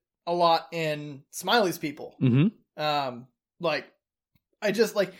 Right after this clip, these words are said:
Speaker 1: I think, have you read Le Carre, have you read, like, Tinker Tailor since reading it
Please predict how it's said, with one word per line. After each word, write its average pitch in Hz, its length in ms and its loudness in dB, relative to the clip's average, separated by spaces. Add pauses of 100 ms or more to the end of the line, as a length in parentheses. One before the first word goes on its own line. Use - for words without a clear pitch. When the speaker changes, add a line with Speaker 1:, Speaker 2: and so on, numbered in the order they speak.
(200)
Speaker 1:
I 202 120 2
think, 302 340 -6 (840)
have 208 180 -6
you 311 140 -2
read 165 540 2 (160)
Le 160 100 -4
Carre, 156 400 2
have 156 100 -2
you 226 120 0
read, 180 160 2
like, 160 180 -4
Tinker 151 240 -8
Tailor 147 400 -6
since - 720 -10 (180)
reading 139 680 -8 (920)
it 139 180 -4